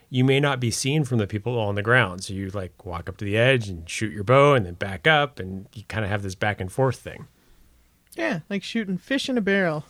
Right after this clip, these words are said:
Speaker 2: I think is the,
Speaker 1: <laughs>
Speaker 2: is, <laughs> is the saying.
Speaker 1: I,
Speaker 2: Um,
Speaker 1: I actually had a, had a, an encounter with my Pathfinder group that, that had, like, a large cliff face. It was climbable, but it would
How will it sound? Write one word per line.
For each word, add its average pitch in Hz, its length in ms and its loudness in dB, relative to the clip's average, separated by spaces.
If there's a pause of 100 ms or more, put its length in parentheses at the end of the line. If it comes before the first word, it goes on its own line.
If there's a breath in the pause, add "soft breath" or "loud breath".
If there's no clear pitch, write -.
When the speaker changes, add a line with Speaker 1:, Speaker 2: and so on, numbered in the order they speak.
(120)
Speaker 2:
I 180 100 -4
think 101 260 2
is - 160 4
the, 170 400 2
Speaker 1:
<laughs> - 40 -18
Speaker 2:
is, - 380 2 (300)
<laughs> 370 100 8 (220)
is 214 200 0
the 180 160 -2
saying. 175 400 2 (500 loud breath)
Speaker 1:
I, 220 460 6
Speaker 2:
Um, - 80 2
Speaker 1:
I 139 240 4 (100)
actually 143 380 4
had 127 200 4
a, 113 220 4 (220)
had 123 240 4
a, 120 160 6
an 117 180 0
encounter 120 440 2
with 110 120 2
my 104 140 2
Pathfinder 110 560 2
group 104 360 2
that, 101 300 -2 (440 loud breath)
that 107 260 2 (560)
had, 127 580 2
like, 113 200 2
a 104 80 0
large 104 600 2 (140)
cliff 120 260 2
face. 117 440 2
It 131 140 0
was 143 180 2
climbable, 127 680 2 (420 loud breath)
but 117 280 4
it 127 100 0
would 113 200 0